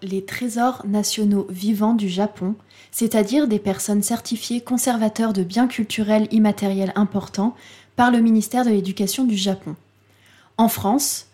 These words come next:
l'équivalent, c'est le titre de maître d'art créé en mille neuf cent quatre-vingt-quatorze par le ministère de la Culture afin de sauvegarder les savoir-faire rares détenus par des professionnels des métiers d'art, tant dans les champs de la création artistique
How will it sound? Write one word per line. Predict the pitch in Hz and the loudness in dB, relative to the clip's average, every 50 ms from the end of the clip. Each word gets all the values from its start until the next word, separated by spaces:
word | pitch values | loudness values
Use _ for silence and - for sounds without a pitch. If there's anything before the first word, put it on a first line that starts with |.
| _ _ - | _ _ 2
l'équivalent, | 214 254 262 262 - 254 226 214 202 190 196 220 - - | 2 4 4 4 2 2 4 4 4 2 2 0 -2 -6
c'est | - - - 202 185 | -8 -4 -2 0 2
le | 185 185 | 2 0
titre | 185 - 294 285 - - 226 | 2 2 0 0 0 0 0
de | 196 196 | 2 2
maître | 190 190 185 214 240 247 - - | 2 4 4 2 2 2 0 0
d'art | 208 180 175 196 208 226 - - | 0 0 0 -2 -2 -4 -6 -8
créé | - - - 226 226 240 254 - - | -10 -4 -2 0 2 2 2 0 0
en | 196 190 | 0 0
mille | 185 202 220 | 2 4 4
neuf | 226 226 220 - | 4 2 2 0
cent | - 240 240 | -2 -2 -2
quatre-vingt-quatorze | 240 214 - - 196 190 185 - 190 180 - 185 185 214 247 - - - - - - _ - - | -2 -4 -4 -2 -2 -2 -2 -4 -6 -6 -4 -2 -2 -2 -2 -6 -10 -16 -20 -20 -20 _ -4 0
par | 247 240 247 | 2 2 4
le | 247 220 | 4 6
ministère | 214 226 226 220 202 - - - 214 233 | 6 6 6 4 4 2 0 0 0 2
de | 226 226 | 2 2
la | 196 185 180 | 0 0 -2
Culture | 185 - 202 180 - - - 202 262 285 - - - - - - _ | -4 -6 -6 -6 -6 -6 -2 -2 -2 -2 -4 -10 -20 -20 -20 -12 _
afin | - 208 202 - 254 247 | 0 0 2 2 2 4
de | 226 220 | 4 2
sauvegarder | 208 - 277 269 254 240 254 233 226 233 254 | 4 4 2 2 4 4 4 4 4 4 2
les | 240 | 2
savoir-faire | 214 - 226 214 202 208 190 - - 196 185 180 | 2 2 2 2 2 0 -2 -4 -2 -2 -2 0
rares | 180 190 196 240 262 - 220 | 0 0 0 0 0 -2 -6
détenus | 190 185 233 233 233 233 220 208 208 226 220 | -2 0 0 0 2 2 4 4 4 4 4
par | - 202 190 | 2 -2 -2
des | 180 180 | -2 -2
professionnels | 175 - - 262 254 254 226 - - 220 202 196 196 208 196 | -2 0 0 0 0 0 -2 0 0 2 2 4 2 2 2
des | 175 196 202 | 4 4 6
métiers | 208 196 185 - 185 | 6 4 2 -2 -6
d'art, | 170 175 175 185 247 254 - - - - - - - - _ _ _ - | -6 -4 -2 -2 -2 -4 -8 -14 -20 -20 -20 -20 -20 -20 _ _ _ 4
tant | 269 262 262 226 - - - | 6 6 6 4 0 -6 -10
dans | - 185 202 196 | -2 0 2 2
les | 202 196 | 4 2
champs | 190 - - 196 196 185 | 0 0 0 -2 -2 0
de | 196 208 220 | 2 2 4
la | 214 202 | 4 2
création | - - 202 190 190 - 185 | 2 0 -2 -2 -2 -4 -6
artistique | 180 180 - - - - - - 247 254 - - | -8 -8 -8 -12 -14 -12 -4 -4 -4 -4 -4 -10